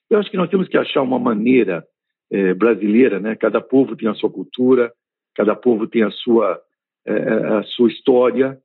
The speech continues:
né? A sua demanda. Eu acho que nós temos que achar uma, um meio no Brasil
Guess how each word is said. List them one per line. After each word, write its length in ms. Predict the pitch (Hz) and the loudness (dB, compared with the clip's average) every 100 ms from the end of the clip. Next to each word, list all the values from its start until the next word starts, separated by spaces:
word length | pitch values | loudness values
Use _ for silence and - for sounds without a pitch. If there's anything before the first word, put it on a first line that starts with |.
| _ | _
né? 240 | 104 110 110 | -6 -6 -6
A 60 | 104 | -12
sua 220 | - 107 | -4 0
demanda. 680 | 110 104 120 127 117 131 131 _ _ _ _ _ | 0 0 2 2 2 0 -2 _ _ _ _ _
Eu 60 | 147 | -6
acho 100 | - | -2
que 60 | 143 | -2
nós 80 | |
temos 180 | - 156 | 0 -2
que 100 | - | 0
achar 260 | 131 - 117 | -2 0 -2
uma, 360 | 110 107 87 - _ _ _ - | 0 -2 -2 -8 _ _ _ -4
um 80 | |
meio 380 | 120 139 156 135 | 0 2 4 2
no 120 | 120 | 2
Brasil 520 | 120 123 110 - 165 | 2 0 0 -2 0